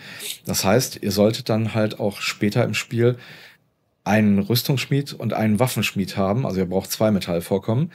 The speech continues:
um beides zu pushen. Macht aber halt mega Sinn.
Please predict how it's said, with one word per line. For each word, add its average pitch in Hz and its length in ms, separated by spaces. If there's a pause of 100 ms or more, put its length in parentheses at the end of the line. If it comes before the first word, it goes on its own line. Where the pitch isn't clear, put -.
(800)
um 113 260
beides 107 360
zu - 100
pushen. 110 480
Macht 104 320
aber 110 200
halt 117 240
mega 98 420
Sinn. 80 320